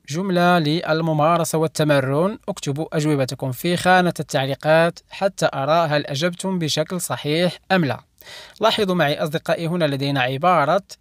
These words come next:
يبارسي بيان أو يبارسي مال. جيد، لدينا هذه الجملة:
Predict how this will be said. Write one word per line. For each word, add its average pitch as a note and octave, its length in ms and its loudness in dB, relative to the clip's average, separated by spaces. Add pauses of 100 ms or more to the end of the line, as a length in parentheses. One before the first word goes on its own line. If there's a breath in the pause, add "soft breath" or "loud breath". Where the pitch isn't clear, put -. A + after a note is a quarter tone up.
يبارسي C#3+ 840 0 (100)
بيان D#3 580 -2 (380)
أو F#3 220 2
يبارسي D#3+ 840 0
مال. C#3+ 460 -2 (1120 loud breath)
جيد، C3+ 520 0
لدينا G3+ 580 0
هذه D3+ 300 0
الجملة: D3+ 720 0